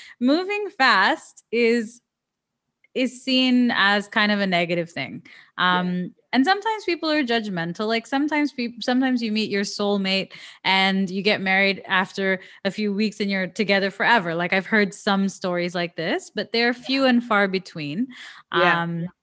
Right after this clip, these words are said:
Speaker 1: and, you know, I wish that that were the case for everyone. I wish that, that, that everything worked out that way. So, um, generally, if people are telling you that you're moving too fast, it's a bad thing. And if you are telling your friends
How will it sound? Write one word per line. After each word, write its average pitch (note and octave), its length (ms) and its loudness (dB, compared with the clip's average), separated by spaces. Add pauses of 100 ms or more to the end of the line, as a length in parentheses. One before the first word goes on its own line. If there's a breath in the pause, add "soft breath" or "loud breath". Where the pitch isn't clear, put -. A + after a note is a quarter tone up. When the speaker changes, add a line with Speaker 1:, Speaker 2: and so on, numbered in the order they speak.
(140)
Speaker 1:
and, G#3+ 160 0
you A3 80 2
know, G#3+ 100 4
I G#3 120 4
wish G#3+ 380 2
that F#3+ 320 2 (540 soft breath)
that G3 340 0
were G3+ 160 4
the F#3+ 80 0
case G3+ 460 0
for F3+ 120 -4
everyone. F3 540 -2
I F3+ 80 -2
wish F#3 320 -4
that, F3+ 200 -8
that, - 220 -8
that D#3+ 200 -8 (200)
everything F3 380 -8
worked E3 260 -8
out E3 220 -6
that B2+ 160 -6
way. D3+ 180 -6
So, F3+ 260 -2 (300 loud breath)
um, G#3 240 4
generally, G4 440 0
if - 140 -8
people B3 300 -2
are A#3 120 2
telling G3 480 -2
you F3+ 180 -2
that F3 140 -2
you're F3 100 -6
moving E3+ 300 -4
too F3 160 -10
fast, A3+ 580 -4
it's G3+ 160 -8
a G3+ 60 -2
bad E3 360 0
thing. F#3+ 440 -6
And F#3+ 120 0
if G3+ 160 -4
you A3 320 0
are A3+ 120 4
telling G3+ 440 -2
your F3+ 140 -2
friends G#3 720 -4